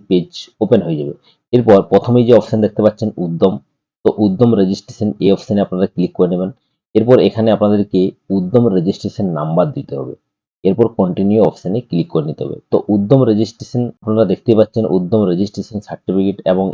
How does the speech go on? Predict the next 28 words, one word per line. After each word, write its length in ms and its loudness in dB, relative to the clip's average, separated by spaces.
এটি 220 -4
হলো 140 2
উদ্যম 240 -4
রেজিস্ট্রেশন 500 -10
নাম্বার। 280 -4
তো 40 0
উদ্যম 260 2
রেজিস্ট্রেশন 520 -2
নাম্বার 280 2
আপনারা 260 0
কিভাবে 340 0
বানাবেন 400 -4
তার 180 -4
সম্পূর্ণ 300 -2
ফুল 220 -2
প্রসেস 280 -6
এই 140 0
ভিডিওর 320 -2
ডেসক্রিপশন 440 -8
লিংকে 320 -6
পেয়ে 160 -2
যাবেন, 240 -6
সেখান 260 -6
থেকে 220 0
ক্লিক 260 -6
করে 180 4
আপনারা 300 -2
দেখে 160 0